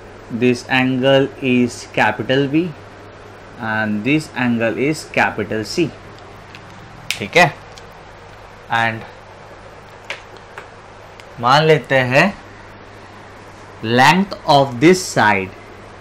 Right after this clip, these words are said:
is small a, length of this side is small b, and length of this side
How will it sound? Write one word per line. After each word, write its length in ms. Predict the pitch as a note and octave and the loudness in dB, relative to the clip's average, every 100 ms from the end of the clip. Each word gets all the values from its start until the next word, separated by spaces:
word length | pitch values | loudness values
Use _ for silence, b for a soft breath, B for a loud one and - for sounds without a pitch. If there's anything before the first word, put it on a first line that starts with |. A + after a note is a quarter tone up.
| - - - - | -20 -20 -20 -8
is 640 | B2 A#2 A#2 A#2 - - - - - - - - - - - | -2 0 0 -4 -8 -14 -18 -20 -20 -20 -20 -20 -20 -20 -20
small 480 | - - A#2 G#2+ A2 | -18 -8 -4 -2 2
a, 160 | D#3 F3 - - - - - - - - - - - - - | 0 0 -14 -20 -20 -20 -20 -20 -20 -20 -20 -20 -20 -20 -14
length 520 | G#2+ G#2+ B2 C#3+ C#3+ - - | -2 2 2 2 -2 -8 0
of 360 | A#2+ A#2 G#2+ G2+ | 2 2 -4 2
this 200 | D#3 E3 | 2 2
side 500 | - A#2 G2+ G#2+ G#2+ - - - - - - - - | -2 0 2 0 -2 -14 -20 -20 -20 -20 -20 -20 -10
is 220 | - G#2+ - | -4 -4 -4
small 500 | - A#2+ G#2 G#2 G#2+ | -8 -6 -2 -2 0
b, 300 | C#3+ F#3 D#3 - - - - - - - - | 2 0 -2 -16 -20 -20 -20 -20 -20 -20 -8
and 320 | A2 G#2+ G#2 - | -4 -2 -4 -10
length 540 | G#2+ G#2+ A#2+ D3+ E3 D#3 | -8 0 2 2 2 0
of 340 | B2+ A#2+ G#2 | 0 0 -2
this 240 | C3+ D#3+ - | 2 2 0
side 500 | - A2 G#2 A2 | -4 0 0 -2